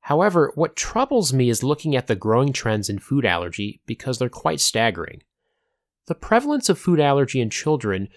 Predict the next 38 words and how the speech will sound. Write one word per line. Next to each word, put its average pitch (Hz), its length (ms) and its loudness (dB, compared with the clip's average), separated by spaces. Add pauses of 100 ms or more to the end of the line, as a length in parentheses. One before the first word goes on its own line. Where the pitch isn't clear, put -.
(200)
reported 208 420 -2
by 156 140 4
their 139 120 4
parents 131 480 -2
has 127 180 0
increased 151 500 0
in 131 60 0
the 113 60 0
United 98 280 -2
States. - 480 -2 (540)
From 131 200 0
nineteen 165 360 0
ninety-seven 123 680 0
to - 120 -6
nineteen 95 360 -6
ninety-nine, 101 680 -4 (320)
the 123 120 -8
prevalence 175 500 0
was 117 180 0
three - 320 -6
point 131 300 -4
four 185 180 -4
percent. - 460 -4 (880)
In 110 100 -6
two - 160 -4
thousand 113 300 2
nine 107 200 0
to 98 60 -8
two - 160 -6
thousand 101 300 -2
eleven, 117 460 -4 (140)
the - 60 -20
prevalence 107 480 -4
was 117 240 -6
five - 400 -4
point 80 200 -4
one 82 180 -6
percent. - 460 -10